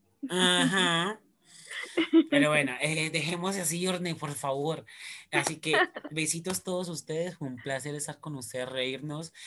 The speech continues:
Speaker 1: que ustedes sepan de nuestros meseros, nuestros gustos, hayan escuchado nuestro eh, y sorry, baby.
Speaker 2: <laughs>
Speaker 1: Y pues no han escuchado como más diva de lo que estoy.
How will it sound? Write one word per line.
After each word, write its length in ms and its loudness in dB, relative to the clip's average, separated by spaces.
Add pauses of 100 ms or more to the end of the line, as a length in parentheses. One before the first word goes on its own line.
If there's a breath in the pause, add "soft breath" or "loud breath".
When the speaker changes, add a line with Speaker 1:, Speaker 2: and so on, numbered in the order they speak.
(220 loud breath)
Speaker 1:
que 100 -6
ustedes 240 -6
sepan 260 -6
de 80 -8
nuestros 300 -8
meseros, 540 -6
nuestros 400 -8
gustos, 580 -10
hayan 300 0
escuchado 440 -4
nuestro 400 -4
eh, 720 6 (300 loud breath)
y 100 -4
sorry, 280 2
baby. 320 8
Speaker 2:
<laughs> 460 0 (380 loud breath)
Speaker 1:
Y 140 -2
pues 240 -6 (160)
no 100 -4
han 100 4
escuchado 460 4
como 220 -6
más 160 -4
diva 160 -6
de 80 -6
lo 100 -8
que 100 -14
estoy. 340 -10